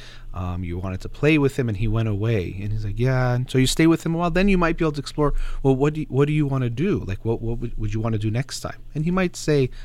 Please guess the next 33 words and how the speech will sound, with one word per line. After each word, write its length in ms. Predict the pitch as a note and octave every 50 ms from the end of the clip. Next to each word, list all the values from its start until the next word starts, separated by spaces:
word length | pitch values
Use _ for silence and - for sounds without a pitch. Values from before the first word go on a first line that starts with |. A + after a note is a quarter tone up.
| - - -
"I 100 | E3+ F3+
don't 200 | F3 D#3+ C#3+ C3
know, 220 | C3 C3 C3 B2+
maybe 300 | B2+ B2+ C#3 C#3 C3 C3+
I'll 120 | C3+ B2+ B2
go 200 | A#2 B2 B2 A#2
with 240 | A#2 A#2+ A#2 - -
him," 120 | B2 A#2+
or 180 | A#2 A2+ A2 G#2+ - - - -
something. 540 | - - - - G3 G#3+ G3 - - C#3 D3
But 80 | E3+ F#3
we 100 | G#3 G3
help 300 | - G#3+ G3+ G3 - -
him 60 | E3
explore 520 | C#3 - - - - C#3 D3 D#3 D#3 D3
how 140 | B2 - C3
to 80 | B2 A2+
deal 320 | G#2+ G2+ A2+ B2 C3+ C3
with 140 | B2+ A2 -
that 180 | A2 G#2+ - -
situation. 640 | - A#2+ - - A2 G#2+ A2+ C3 C3+ - - G2 G2+
But 180 | G2 A#2 A2 - - - - - - -
there's 160 | C3+ C#3 C3
nothing 260 | F3 F3+ - - F#3 D#3
we're 180 | C3+ B2 C#3+
just 140 | C#3 C3+ -
gonna 140 | - B2+ A2
tell 280 | - - - C#3+ D3
him 160 | C3 C3 B2+ G#2+
that 120 | A2 -
then 180 | A#2 A2+ A2 -
tomorrow 420 | - - G#2+ G#2+ A2+ A#2 A#2 A2
he's 260 | G#2 A2+ G#2 - -